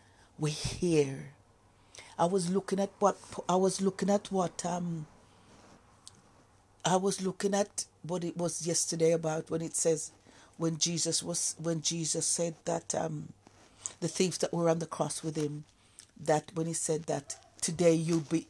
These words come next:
today you'll be with me in paradise." And then it went, and then it went on to say, it went on to what, um, Paul said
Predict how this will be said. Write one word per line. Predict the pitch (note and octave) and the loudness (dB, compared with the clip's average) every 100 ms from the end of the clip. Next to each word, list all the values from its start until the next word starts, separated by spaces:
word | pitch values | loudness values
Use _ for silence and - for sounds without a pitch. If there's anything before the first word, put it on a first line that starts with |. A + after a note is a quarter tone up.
| _ - | _ -8
today | F3 D#3+ E3+ | -4 2 2
you'll | D#3+ D#3+ | 2 0
be | D3+ F3 | -2 -4
with | D#3+ D3+ | -4 -4
me | D#3 D3+ | -2 -2
in | C#3 | -2
paradise." | - D3+ D3+ D3+ D#3 D3+ - - - _ - - - | 0 2 2 -2 -6 -6 -10 -12 -20 _ -20 -20 4
And | D#3+ E3+ | 6 10
then | F#3 | 10
it | F3+ - | 8 10
went, | E3 F#3+ F3+ - - - - | 12 12 12 2 -2 -4 8
and | E3+ E3+ | 8 10
then | F3+ | 8
it | F3 D#3 | 8 8
went | F3+ F3 - | 8 8 6
on | D#3+ D#3+ D#3+ | 10 10 10
to | - | 2
say, | F3+ - E3 - - - | 4 6 4 0 -16 -2
it | F3+ E3 | 0 10
went | F#3+ F3+ - | 12 12 4
on | C#3+ E3 D#3+ | 6 6 6
to | - | 2
what, | F#3 E3 D#3+ - | 4 8 8 8
um, | F3 E3 D#3+ D3 - - - _ | 6 6 4 -4 -12 -20 -20 _
Paul | - F#3+ F3+ E3+ | 10 12 12 12
said | - F#3+ E3 D#3 | 10 12 12 10